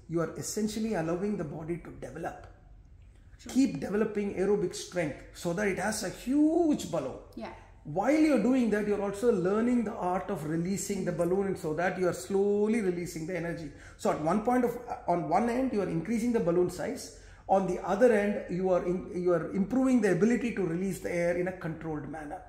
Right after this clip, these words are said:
Speaker 1: These two comes together is when you win a half marathon, or you're able to run with a smile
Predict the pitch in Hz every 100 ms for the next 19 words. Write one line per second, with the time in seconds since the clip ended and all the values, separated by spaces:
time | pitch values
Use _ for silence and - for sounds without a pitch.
0 | - - - - 135 277 302 - 285 254
1 | 214 214 - 180 180 185 220 175 139 208
2 | 240 214 160 220 202 185 202 190 175 160
3 | 175 185 185 165 165 180 196 180 165 196
4 | 208 180 175 165 - 180 180